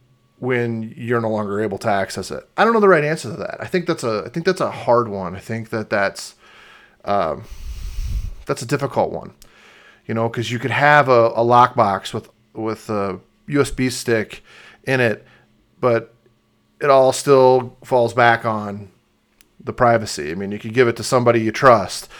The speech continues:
but even then, trust can be broken. It, it's a hard one, and I don't have an answer for it. But I just, I did think this legacy feature that Apple has is, is extremely interesting, and I think it warrants more looking at for me,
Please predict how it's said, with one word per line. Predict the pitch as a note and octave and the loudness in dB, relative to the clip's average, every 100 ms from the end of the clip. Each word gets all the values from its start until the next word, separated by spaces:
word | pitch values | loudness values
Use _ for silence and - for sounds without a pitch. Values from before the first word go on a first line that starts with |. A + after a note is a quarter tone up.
| - - | -12 2
but | C3 B2 - | 2 2 -2
even | D3 B2+ | -2 2
then, | C3 B2+ A#2 A2+ | 4 6 4 0
trust | G#2+ B2 - | 0 -2 0
can | A#2 | -6
be | |
broken. | A2+ A#2+ A#2 A2 G#2 | 0 2 2 0 -6
It, | D#3 | -4
it's | F3 - | -4 0
a | |
hard | G3 F#3 | 2 2
one, | A2 E2 - _ _ _ _ _ _ _ | 0 -8 -14 _ _ _ _ _ _ _
and | C#3 F3 | -4 0
I | |
don't | F#3 | 2
have | D#3+ C3+ | 2 0
an | |
answer | B2+ B2+ A2+ | 0 -2 -6
for | G2 G2 F#2 | -8 -6 -6
it. | - - - - - _ _ _ - | -10 -18 -20 -20 -20 _ _ _ 6
But | G3 | 10
I | F#3 | 10
just, | F3+ - - | 6 0 -2
I | D#3+ | 4
did | E3+ | 4
think | F3 C#3+ | 4 -2
this | C3 C3 | -4 -2
legacy | B2+ C3 B2+ A#2 A2 - | -2 -2 -4 -4 -6 -12
feature | - A#2+ - A#2 | -8 -6 -4 -2
that | A2 A2 | -2 -2
Apple | A2 G#2+ | -4 -4
has | G2+ G#2 G2+ | -2 -2 -4
is, | F#2+ | -8
is | - A2 | -10 -8
extremely | G#2+ - C3 A#2+ A2+ | -6 -2 0 0 -2
interesting, | A#2 A2+ A#2+ G#2+ A2 - - - | -4 -8 -6 -8 -10 -20 -20 -12
and | A2+ | -8
I | A2 G#2+ | -6 -6
think | A#2+ A2+ | -6 -6
it | |
warrants | G#2 G#2+ A2 A2 - | -6 -4 -4 -6 -6
more | A#2 A2 G#2 G#2 | -4 -4 -4 -6
looking | B2 B2 B2 | -4 -4 -4
at | A2 G2+ G#2 - | -4 -4 -6 -10
for | - G#2 | -10 -6
me, | G#2+ A#2 A2+ A2+ | -4 -4 -4 -6